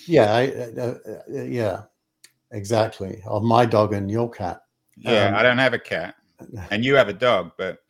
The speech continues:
Speaker 1: Exactly.
Speaker 2: we know
Speaker 1: My
Speaker 2: what we're
Speaker 1: son,
Speaker 2: talking about.
Speaker 1: my son and his girlfriend have a cat, a little kitten.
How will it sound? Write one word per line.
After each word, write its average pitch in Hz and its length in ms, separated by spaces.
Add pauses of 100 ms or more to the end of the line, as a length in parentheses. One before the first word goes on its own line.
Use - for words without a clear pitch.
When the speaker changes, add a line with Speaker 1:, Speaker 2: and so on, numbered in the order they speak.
(140)
Speaker 1:
Exactly. 107 580
Speaker 2:
we 127 40
know 135 120
Speaker 1:
My 117 80
Speaker 2:
what 104 120
we're 156 80
Speaker 1:
son, 135 60
Speaker 2:
talking 104 240
about. 90 220 (260)
Speaker 1:
my 120 140
son 160 380
and 139 120
his 120 100
girlfriend 123 380
have 90 100
a 87 60
cat, 95 460
a 127 80
little 107 280
kitten. 101 440